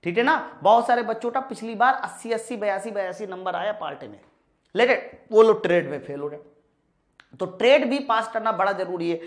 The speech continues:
अगर आपने ट्रेड में पैंतीस परसेंट नंबर नहीं लेके आ पाए पचहत्तर में से, तो बच्चों आपका पार्ट ए में अस्सी बयासी नंबर भी बेकार होगा।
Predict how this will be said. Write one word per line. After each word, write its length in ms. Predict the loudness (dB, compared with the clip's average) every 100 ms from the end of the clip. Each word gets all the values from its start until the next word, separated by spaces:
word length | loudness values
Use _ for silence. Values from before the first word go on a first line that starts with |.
| -16 -14 0
अगर 120 | 4
आपने 320 | 4 2 -6
ट्रेड 360 | -2 0 0 0
में 260 | -6 -8 -16 _ _ _ 2
पैंतीस 360 | 4 2 -4
परसेंट 340 | -2 -2 0 -2
नंबर 300 | -2 -2 -2
नहीं 100 | -2
लेके 260 | -4 -4
आ 100 | -2
पाए 220 | -2 -2 -4
पचहत्तर 400 | -8 -14 -12 -12
में 140 | -12
से, 160 | -16 _ _ _ _ _ _ _ -2
तो 80 | -2
बच्चों 460 | 0 -2 0 -2 -2 -6 0
आपका 340 | 0 0 -4
पार्ट 520 | -4 -2 -2 -2 -6
ए 100 | -10
में 340 | -8 -8 -10 -10
अस्सी 360 | -12 -10 -8
बयासी 340 | -4 -4 -4 -8
नंबर 300 | -8 -6 -4
भी 120 | -4 -6 -12 -10
बेकार 320 | -6 -4 -6
होगा। 240 | -8 -18